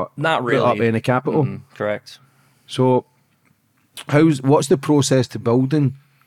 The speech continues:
Speaker 1: something like this, f-, for building an app like this?
Speaker 2: Uh, so that's where Narayan had a big part in the tech stuff. He was,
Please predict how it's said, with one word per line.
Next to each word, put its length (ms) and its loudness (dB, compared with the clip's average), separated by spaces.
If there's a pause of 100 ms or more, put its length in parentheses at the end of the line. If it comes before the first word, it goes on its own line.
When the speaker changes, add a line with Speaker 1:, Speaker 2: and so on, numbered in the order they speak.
(140)
Speaker 1:
something 440 0
like 160 2
this, 360 -4 (800)
f-, 240 -20
for 220 -4 (200)
building 340 2
an 120 2
app 180 0
like 220 2
this? 360 0 (760)
Speaker 2:
Uh, 340 2
so 260 0
that's 220 0
where 140 2
Narayan 520 0
had 140 -2
a 40 -10
big 200 -6
part 260 0
in 120 -8
the 80 -8
tech 240 -4
stuff. 420 -14
He 200 -6
was, 400 -6